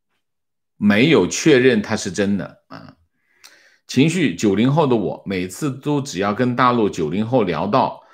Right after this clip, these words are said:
两岸的生活压力、比了税、房价、各种社会福利，还有工资，大陆九零后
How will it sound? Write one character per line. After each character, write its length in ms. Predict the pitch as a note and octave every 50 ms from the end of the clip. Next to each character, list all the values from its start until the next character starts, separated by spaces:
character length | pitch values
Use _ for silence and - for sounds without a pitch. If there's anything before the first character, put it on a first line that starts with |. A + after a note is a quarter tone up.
| _ _ _ _
两 220 | E2+ F#2+ F2+ F2
岸 180 | G#2 B2+ C3 B2
的 100 | A2 G#2
生 240 | - - C#3 C3 A#2
活 100 | A#2+ A#2
压 240 | A#2 B2 A#2 A#2+ B2+
力、 300 | C3+ B2+ - - - _ _
比 180 | F2 E2 D#2+ D#2+
了 140 | E2 F#2
税、 400 | - - E3+ D#3+ B2 - - - _
房 260 | - E2 E2 F#2+ A2+
价、 300 | A#2+ C#3+ C#3+ A#2 - - -
各 100 | - C#3
种 160 | A#2 G#2 F#2
社 180 | E2+ - C3+ B2+
会 140 | A2+ A#2 G2
福 160 | F2 E2+ G#2
利， 280 | A#2+ C#3+ A#2+ - - - _ _ _ _ _
还 120 | - A#2 A#2+
有 100 | A2+ -
工 160 | A#2+ G#2 -
资， 220 | A2+ B2 C3 C3 - - _ _ _ _ _ _ -
大 140 | C#3+ D3
陆 140 | D3 C#3+ C3
九 200 | G#2+ - A2 F#2+
零 180 | F2 F#2+ G#2+ A#2
后 400 | A2 A#2+ B2 G#2 G2+ - -